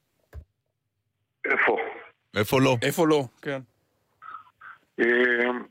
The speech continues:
Speaker 1: אני יכול לומר שכאשר יש הפגנה שהיא ברישיון, וכחלק מהתנאים הם, אה, חסימת הכביש לפרק זמן מסוים, זה בסדר.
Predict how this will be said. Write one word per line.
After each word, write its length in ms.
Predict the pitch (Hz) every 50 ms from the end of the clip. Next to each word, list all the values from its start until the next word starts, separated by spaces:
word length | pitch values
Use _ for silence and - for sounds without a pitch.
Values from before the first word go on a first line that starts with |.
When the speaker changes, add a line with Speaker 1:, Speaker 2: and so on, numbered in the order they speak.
| _ _ _ - - _ _ _ _ _ _ _ _ _ _ _ _ _ - - - - - - _ _ _ _ _ _ _ -
Speaker 1:
אני 120 | 135 147
יכול 360 | 151 - - 165 170 170 160
לומר 400 | 147 139 143 143 143 143 139 135 123
שכאשר 560 | - - 135 123 120 113 - 117 110 - 143 123 127 127
יש 140 | - - 135
הפגנה 360 | 113 104 104 110 113 120 120 117 113 110 104 98
שהיא 240 | 95 - 110 107 101
ברישיון, 680 | 104 104 101 110 110 117 113 117 120 120 107 104 107 101 - - - - _ _ _ _ _ _ _ - - - - - - _ _ _ - -
וכחלק 1300 | 95 98 101 107 107 107 107 107 104 101 101 101 98 95 101 98 - - 113 - 127 123 120 - -
מהתנאים 720 | 117 117 113 - - 113 113 110 113 117 117 110 107 104 104
הם, 340 | 101 104 107 104 104 104 104
אה, 220 | 104 104 101 101
חסימת 540 | - - 110 - - - 110 117 113 - -
הכביש 600 | 113 95 - 95 113 117 110 101 82 - - - - - - - - - - -
לפרק 440 | 107 107 - - 131 117 117 110 - -
זמן 140 | 107 120 120 117
מסוים, 500 | 113 110 - - 120 120 123 127 117 101
זה 80 | 101
בסדר. 480 | 110 101 95 - - 107 101 92 98 92